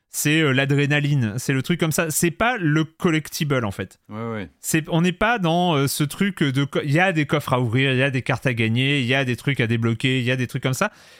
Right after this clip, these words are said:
Speaker 1: Mais ce qui fait que tu reviens à Marvel Snap, c'est les trois minutes de fun que tu vas avoir quand tu fais une partie. Et en fait, il explique vachement, euh, comment toutes ces trois minutes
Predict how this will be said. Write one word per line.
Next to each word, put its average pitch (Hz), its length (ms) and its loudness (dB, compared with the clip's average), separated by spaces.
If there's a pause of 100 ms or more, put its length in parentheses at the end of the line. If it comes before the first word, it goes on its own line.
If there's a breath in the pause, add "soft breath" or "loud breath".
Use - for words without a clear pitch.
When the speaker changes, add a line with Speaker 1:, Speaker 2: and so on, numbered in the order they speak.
Speaker 1:
Mais 143 160 2
ce - 100 -6
qui 185 120 -2
fait 214 180 0
que - 80 -12
tu - 120 -2
reviens 185 340 2
à 190 40 2
Marvel 151 320 0
Snap, - 500 -2
c'est 156 340 0
les 143 160 0
trois - 220 0
minutes 175 280 0
de 139 160 0
fun 180 320 0
que 170 120 -4
tu 135 140 -8
vas 131 160 0
avoir 143 300 0
quand 131 120 -2
tu 127 140 -6
fais 135 120 -2
une 127 100 -2
partie. 165 400 -2 (320 loud breath)
Et 127 80 2
en 135 60 2
fait, 220 220 -2
il 151 100 2
explique 165 420 -2
vachement, 190 600 0 (500 soft breath)
euh, 139 220 2 (220)
comment 170 380 0 (140)
toutes - 280 -2
ces 175 180 0
trois - 240 -2
minutes 185 560 0